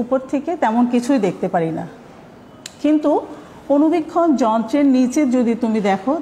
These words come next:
তাহলে পারে, কিংবা অনেক রোদে আলোতে যদি তুমি পাতাটাকে নাও, তাহলে পাতার মধ্যে এরকম কিছু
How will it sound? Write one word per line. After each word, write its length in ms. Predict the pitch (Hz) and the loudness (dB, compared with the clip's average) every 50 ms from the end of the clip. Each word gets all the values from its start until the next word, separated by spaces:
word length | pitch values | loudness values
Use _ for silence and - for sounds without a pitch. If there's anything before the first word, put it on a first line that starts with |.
| - | -2
তাহলে 340 | 220 202 202 214 254 262 285 277 - | -2 -2 0 0 0 -2 -2 0 0
পারে, 180 | 269 233 226 247 294 - - | 0 0 0 0 -2 -2 -2
কিংবা 280 | 240 247 240 240 247 254 285 294 - 233 240 | 0 2 2 4 4 2 0 0 -2 0 2
অনেক 220 | 262 285 311 302 311 - - - - - - 214 208 | 2 2 2 0 -2 -4 -12 -14 -16 -12 -8 -4 -2
রোদে 360 | 233 233 233 220 208 240 247 262 320 320 - - - - - - - 196 | 0 2 2 2 2 2 0 0 -2 -4 -10 -16 -18 -20 -18 -8 -2 -2
আলোতে 280 | 208 220 233 247 240 294 269 247 | 0 0 0 0 0 0 0 2
যদি 180 | 277 262 233 262 247 269 | 2 2 0 0 0 2
তুমি 140 | 240 254 254 - | 0 0 0 0
পাতাটাকে 460 | 196 190 - 214 196 247 233 233 262 240 208 | -2 -2 0 -2 -2 -2 -2 -2 -2 0 2
নাও, 120 | 202 220 262 240 - | 2 0 0 -2 -2
তাহলে 240 | 220 233 247 240 269 - - | -2 -2 0 -2 -2 -2 -2
পাতার 280 | 202 202 - 233 233 240 233 | -4 -2 -2 -2 0 0 -2
মধ্যে 220 | 240 220 208 285 285 262 | -2 -4 -2 0 0 2
এরকম 360 | 208 202 196 - - 240 269 330 - - - - - - - - - - - - - - - - - - | 2 0 -2 -4 -4 -2 -2 -2 -4 -8 -18 -20 -20 -20 -20 -20 -20 -20 -20 -20 -20 -20 -20 -18 -4 -2
কিছু 280 | 277 254 262 - 359 | -2 -2 -2 -2 -4